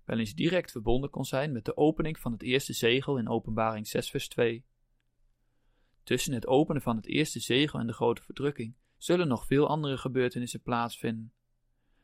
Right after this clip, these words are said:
Als we het verbreken van dit zegel beschouwen als een begin van weeën, dan moeten we ook aanvaarden dat er perioden van verlichting komen, zoals normaal bij barensweeën. We hebben dus profetische openbaring nodig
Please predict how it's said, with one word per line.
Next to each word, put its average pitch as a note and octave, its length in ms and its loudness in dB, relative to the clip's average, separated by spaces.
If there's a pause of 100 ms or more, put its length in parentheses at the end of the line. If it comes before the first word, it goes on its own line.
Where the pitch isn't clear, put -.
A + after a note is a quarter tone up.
Als A#2 240 -8
we A#2 60 -4
het G2+ 100 -4
verbreken A#2+ 480 0
van A2 160 -6
dit C3 180 4
zegel C#3 360 0
beschouwen A#2 580 2 (480)
als A#2 180 -10
een A2 160 -6
begin B2+ 420 2 (440)
van A2 200 -6
weeën, B2 420 4 (280)
dan B2 120 -8
moeten A#2+ 240 -2
we - 60 -4
ook E3 180 2
aanvaarden A#2+ 420 -2
dat C3 140 -6
er - 60 -4
perioden C#3+ 500 0
van D3+ 140 -8
verlichting D#3 480 0
komen, A#2 420 -2 (400)
zoals - 300 0
normaal C#3+ 440 2
bij A#2 140 -2
barensweeën. A#2+ 840 -2 (800)
We A#2 180 -6
hebben F3 260 0
dus C#3+ 180 -4
profetische C3+ 600 0
openbaring B2 640 2
nodig C#3+ 440 0